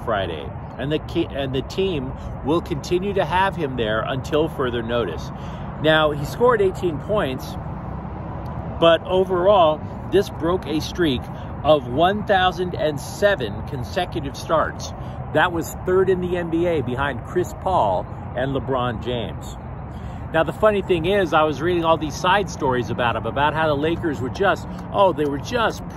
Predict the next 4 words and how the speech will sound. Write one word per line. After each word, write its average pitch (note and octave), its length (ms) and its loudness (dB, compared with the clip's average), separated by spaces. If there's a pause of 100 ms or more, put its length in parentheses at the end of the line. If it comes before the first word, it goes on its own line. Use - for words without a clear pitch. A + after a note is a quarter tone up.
(160)
praising F#3+ 960 4
Westbrook, G2+ 560 -4 (680)
praising G#3+ 640 2
him C3 360 -2